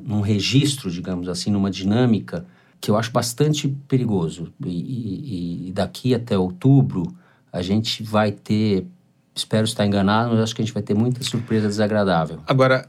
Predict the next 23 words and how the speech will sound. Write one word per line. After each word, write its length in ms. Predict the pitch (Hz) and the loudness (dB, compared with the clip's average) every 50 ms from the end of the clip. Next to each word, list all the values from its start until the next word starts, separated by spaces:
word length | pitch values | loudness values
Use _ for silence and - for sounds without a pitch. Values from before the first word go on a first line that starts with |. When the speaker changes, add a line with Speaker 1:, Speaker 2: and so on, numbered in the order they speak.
| _ _ _ _ _ _ _ _ _ _ _ _ _ _ - | _ _ _ _ _ _ _ _ _ _ _ _ _ _ 2
Speaker 2:
gerou 280 | 113 143 170 170 196 208 | 4 6 6 6 4 4
um, 200 | 208 202 190 180 - - - | 4 4 2 2 0 -6 -4
uma, 280 | 151 139 139 139 139 135 | 0 2 4 6 6 6
um 80 | 127 | 6
comportamento 600 | 123 - 131 131 135 127 - 131 139 143 139 135 - | 6 4 4 4 4 4 4 6 6 6 6 4 4
curioso, 600 | - 139 131 127 120 117 107 98 85 85 87 85 90 | 4 6 6 8 6 6 4 2 0 -2 -8 -10 -8
que 380 | - 113 107 104 104 107 101 - | -4 -4 -2 -2 0 -2 -2 0
é 160 | - 104 110 | 2 2 4
uma 160 | 120 127 127 | 4 4 4
avaliação 580 | 123 120 135 131 127 117 113 - - 107 101 101 101 - _ _ | 4 6 6 4 4 2 2 0 0 0 0 0 0 -4 _ _
quase, 400 | - 131 139 147 147 139 110 113 131 | 4 4 6 6 4 4 2 4 6
não 80 | 139 | 8
vou 80 | 139 139 | 8 8
dizer 520 | 117 101 107 110 110 107 101 98 - - - - - - | 8 6 4 2 4 4 2 2 0 -2 -8 -14 -16 -14
universal, 580 | 113 120 113 107 104 104 127 135 135 - 143 139 | -10 -6 -6 -4 0 2 2 2 2 2 0 0
porque 280 | 139 - - 147 143 139 135 - | 0 -2 -2 0 0 0 -2 -2
tem 160 | - 123 117 117 | -2 0 2 2
os 120 | 110 113 | 2 2
extremos 480 | 113 110 - - 101 104 107 110 110 107 | -2 -4 -2 -2 0 0 0 0 -2 -4
que 100 | - - | -8 -12
estão 200 | - - 113 104 | -8 -6 -6 -2
trabalhando 560 | 104 110 101 104 101 98 98 101 104 107 101 | -2 0 0 2 2 2 2 2 2 0 -2
pelo 720 | 104 - 107 104 107 107 107 104 98 90 92 90 - 135 | -2 -2 0 2 2 2 2 2 0 -2 -2 -4 -6 -6